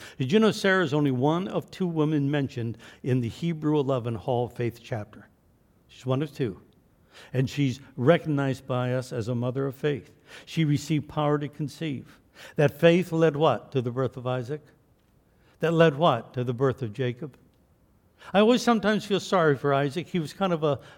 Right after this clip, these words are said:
a dutiful, obedient nobody. He was the son of a great father, and he was the father of a great son. But he kind of was just hanging out.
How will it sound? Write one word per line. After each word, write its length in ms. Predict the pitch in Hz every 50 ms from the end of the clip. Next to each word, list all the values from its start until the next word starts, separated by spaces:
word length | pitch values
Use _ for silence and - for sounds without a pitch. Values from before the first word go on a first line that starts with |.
| _ _
a 100 | - 147
dutiful, 800 | 131 123 139 208 233 226 247 233 - - 240 208 196 208 208 214 202
obedient 560 | 139 135 151 196 196 196 190 180 185 196 208
nobody. 540 | 151 143 143 123 117 113 110 104 98 92 87 - - _ _ _ _ _ _ _ _ _ _ _ _ _ _ _ _ _ _ _ _ _ _ _ _ _ _ - - - -
He 120 | - 202
was 180 | 180 180 143 127
the 100 | 175 151
son 400 | - - - 226 233 254 262 254
of 120 | 220 170
a 60 | 175
great 320 | 160 143 185 196 220 202 -
father, 500 | - 196 156 143 131 123 127 135 139 - - - _ _ _ _ _ _ _ _ _ _ _ _ -
and 100 | 160 170
he 80 | 170
was 140 | 160 156 -
the 120 | 165 151
father 400 | - - 202 214 214 196 170 156 156
of 100 | 139 151
a 60 | 143
great 320 | 120 - 170 170 160 -
son. 440 | - - 202 190 156 117 107 104 110 - - - _ _ _ _ _ _ -
But 160 | - 185 -
he 120 | - 247
kind 340 | 233 - - - 208 208 208
of 100 | 190 208
was 160 | 185 196 -
just 340 | - 208 190 165 - - - - - _ _ -
hanging 340 | - 185 185 190 196 202
out. 320 | 226 226 202 139 101 -